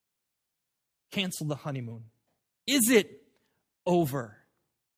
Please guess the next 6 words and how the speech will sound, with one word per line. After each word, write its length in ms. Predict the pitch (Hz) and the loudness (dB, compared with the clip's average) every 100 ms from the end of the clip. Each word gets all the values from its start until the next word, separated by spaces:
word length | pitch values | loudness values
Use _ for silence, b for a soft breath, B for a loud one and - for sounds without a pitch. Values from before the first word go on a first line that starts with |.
| _ _ _ _ _ _ - | _ _ _ _ _ _ -8
We 80 | 170 | -6
spent 600 | - - 214 190 151 - _ | -4 -4 -2 -2 -4 -12 _
seven 600 | - - - 214 220 220 | -10 -8 -6 -6 -4 -4
weeks 340 | 208 180 123 - - - _ - | -2 -4 -6 -12 -18 -20 _ -12
in 140 | 156 | -6
Lent 400 | 147 156 120 113 | -4 -4 -6 -12